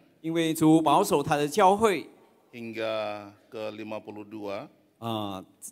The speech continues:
Speaker 1: 呃，有五十二年的时间。
Speaker 2: Ini bukan waktu yang singkat.
Speaker 1: 呃，这不是一个很短的日子。
Speaker 2: Dan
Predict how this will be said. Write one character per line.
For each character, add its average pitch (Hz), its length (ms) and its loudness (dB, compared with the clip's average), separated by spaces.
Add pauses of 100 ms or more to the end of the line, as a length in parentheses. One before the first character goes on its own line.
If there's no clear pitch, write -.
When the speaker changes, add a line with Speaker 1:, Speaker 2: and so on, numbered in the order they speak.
(120)
Speaker 1:
呃， 110 240 -6
有 139 320 -2 (340)
五 165 160 0
十 196 140 -2
二 175 260 0
年 131 220 -6
的 120 240 -12
时 117 300 -14
间。 160 360 -2 (1040)
Speaker 2:
Ini 110 220 -14
bukan 107 480 -8
waktu 101 400 -6
yang 95 180 -8
singkat. 107 460 -14 (320)
Speaker 1:
呃， 131 260 -2
这 147 160 -2
不 190 140 -2
是 175 420 -2 (220)
一 160 80 -18
个 143 320 -2 (100)
很 170 280 -6
短 117 260 4
的 135 100 -2
日 202 200 2
子。 - 280 -14 (1300)
Speaker 2:
Dan 98 240 -6